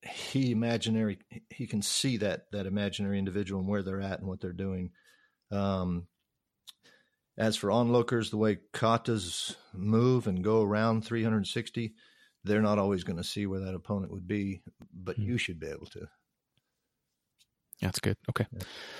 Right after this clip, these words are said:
Speaker 2: All right. So I got three closing questions here. While preparing to do a form, um, what are the three most important words you think someone should think of? Just try, you know,
Speaker 1: Okay.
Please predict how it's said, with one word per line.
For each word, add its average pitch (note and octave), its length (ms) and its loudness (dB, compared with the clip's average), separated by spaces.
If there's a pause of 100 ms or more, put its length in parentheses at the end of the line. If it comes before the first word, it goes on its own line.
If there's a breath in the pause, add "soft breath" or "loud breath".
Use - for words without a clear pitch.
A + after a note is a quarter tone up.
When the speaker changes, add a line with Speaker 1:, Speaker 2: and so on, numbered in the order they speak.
(120 loud breath)
Speaker 2:
All C3 60 12
right. A#2 120 6
So - 80 6
I A2 40 6
got G#2+ 140 4
three B2+ 180 10
closing A2 380 8
questions F#2+ 420 4
here. E2+ 360 4
While F#2+ 160 2
preparing D#3+ 560 4
to G#3 80 2
do G3+ 140 10
a F2 40 6
form, F2+ 500 0 (260)
um, F2+ 340 -6
what A2 300 4
are G#2 480 4 (560 soft breath)
the A2 80 4
three A#2+ 720 8
most A2 260 2
important G2+ 640 2
words F#2+ 640 8 (160)
you G#2 120 4
think - 260 -2
someone F#2 300 0
should - 200 -2
think - 260 -2
of? - 300 -10
Just - 200 -8
try, - 160 -6
you G2+ 80 -2
know, F#2+ 120 -4 (100)
Speaker 1:
Okay. A2+ 280 4